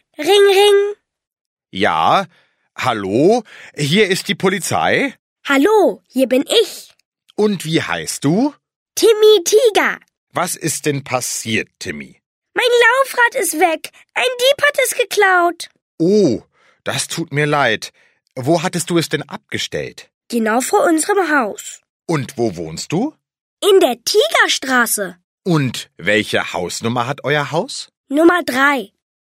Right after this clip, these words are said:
Speaker 2: Tigerstraße drei. Äh, das gebe ich gleich in meinen Computer ein.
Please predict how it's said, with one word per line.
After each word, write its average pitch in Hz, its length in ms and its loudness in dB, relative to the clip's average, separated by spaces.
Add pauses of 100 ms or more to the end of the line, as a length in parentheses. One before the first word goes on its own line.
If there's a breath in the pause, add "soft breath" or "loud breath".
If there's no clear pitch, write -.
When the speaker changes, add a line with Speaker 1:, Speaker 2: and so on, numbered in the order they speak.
(240)
Speaker 2:
Tigerstraße 160 1400 0
drei. 95 540 0 (360 loud breath)
Äh, 107 140 -8
das 139 240 -2
gebe 165 220 0
ich 147 160 -4
gleich 170 540 -2
in 147 160 -6
meinen 139 380 -2
Computer 135 720 -2
ein. 127 420 0